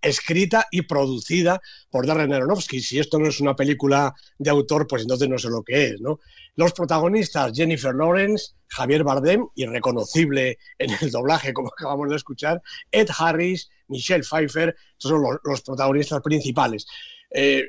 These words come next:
bueno, Bruno, yo, yo no sé de ninguna película de Aronofsky que haya dejado indiferente a, a nadie. Algunas han sido éxito, eh, éxito de distinta manera, como por ejemplo El luchador o Cisne Negro. Recordemos que en la primera rozó el Oscar, eh, Mickey Rourke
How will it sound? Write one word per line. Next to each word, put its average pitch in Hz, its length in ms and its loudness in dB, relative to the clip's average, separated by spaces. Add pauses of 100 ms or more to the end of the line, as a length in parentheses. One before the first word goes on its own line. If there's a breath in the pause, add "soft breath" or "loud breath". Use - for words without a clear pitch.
(120)
bueno, 170 260 4
Bruno, 170 240 2
yo, 139 220 0
yo 220 160 4
no 202 140 4
sé 160 160 2
de 151 80 2
ninguna 147 340 2
película 139 480 0
de 135 60 0
Aronofsky 135 640 -2 (280 loud breath)
que 143 120 0
haya 156 120 6
dejado 143 320 2
indiferente 135 920 0 (200 soft breath)
a, 120 420 0
a 113 120 -2
nadie. 120 500 2 (300 soft breath)
Algunas 170 420 2
han 180 120 0
sido 147 240 0
éxito, 117 580 -4 (100)
eh, - 100 -14 (220)
éxito 170 400 0
de 147 80 4
distinta 143 380 -4
manera, 151 360 2
como 127 220 -2
por 113 120 -6
ejemplo 139 280 -4
El 147 80 4
luchador 135 560 0 (300 loud breath)
o 120 140 -6
Cisne 143 260 0
Negro. 165 300 2
Recordemos 120 420 -2
que - 80 -4
en 127 80 2
la 120 120 -2
primera 135 420 2 (260 loud breath)
rozó 135 540 2
el 147 80 4
Oscar, 139 640 0
eh, 123 40 -2
Mickey 143 280 0
Rourke 156 500 0